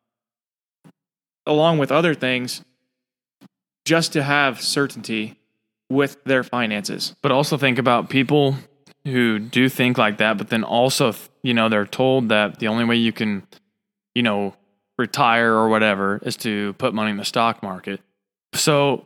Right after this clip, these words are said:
Speaker 2: they do that because they're told that's the only way they can do, and then they never look at the statement 'cause it scares the hell out of them.
Speaker 1: Yeah.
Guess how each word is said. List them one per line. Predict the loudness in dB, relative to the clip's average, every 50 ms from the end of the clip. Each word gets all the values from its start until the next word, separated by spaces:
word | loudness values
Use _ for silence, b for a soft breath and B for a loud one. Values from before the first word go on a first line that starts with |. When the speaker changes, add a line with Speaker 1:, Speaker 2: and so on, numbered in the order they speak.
| _
Speaker 2:
they | -2 -2 0
do | 0 2 2 2 4
that | 4 2 2 0 0
because | -2 -2 -2 -2 -2
they're | -2 -2
told | -2 0 2 2
that's | 2 0
the | 0 0
only | 0 0
way | 0 0
they | 0
can | -2 -4 -4
do, | -2 -2
and | -2 -4
then | -4 -4
they | -4 -4
never | -2 -2 -2 -2 0 0
look | -2 0 0 0
at | -2 -2
the | -2 -4
statement | -4 0 2 2 2 2 2 0 -2 -2
'cause | -4 -4
it | -2 -2
scares | -2 -2 -2 -2 -2 -2 -4
the | -4
hell | -2 0 0 2 0
out | 0 -2 -6
of | -10 -12
them. | -14 -14 -14 -12 -4
Speaker 1:
Yeah. | 0 2 2 2 2 -2 -6